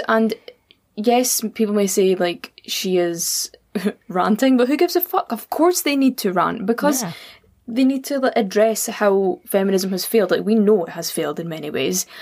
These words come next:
Speaker 1: And so she is just drawing on her own experiences and bringing it together because
Speaker 2: Love it.
Speaker 1: it's important. So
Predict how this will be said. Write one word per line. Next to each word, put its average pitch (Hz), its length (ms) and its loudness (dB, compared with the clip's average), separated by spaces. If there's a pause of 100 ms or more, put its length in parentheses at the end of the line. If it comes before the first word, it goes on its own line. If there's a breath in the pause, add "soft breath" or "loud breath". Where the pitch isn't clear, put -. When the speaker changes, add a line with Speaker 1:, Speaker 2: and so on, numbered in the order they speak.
(280 loud breath)
Speaker 1:
And 190 460 0 (100)
so - 260 0
she 220 220 0
is 220 140 2
just - 420 -4
drawing 214 360 2
on 208 300 0
her 202 440 -2
own 214 140 4
experiences 202 800 0
and 180 240 -4
bringing 185 320 -2
it - 100 -6
together 175 560 -6
because 180 580 -2
Speaker 2:
Love - 1160 -20
it. - 60 -6
Speaker 1:
it's 254 100 -4
important. 254 420 -2 (140)
So 190 400 2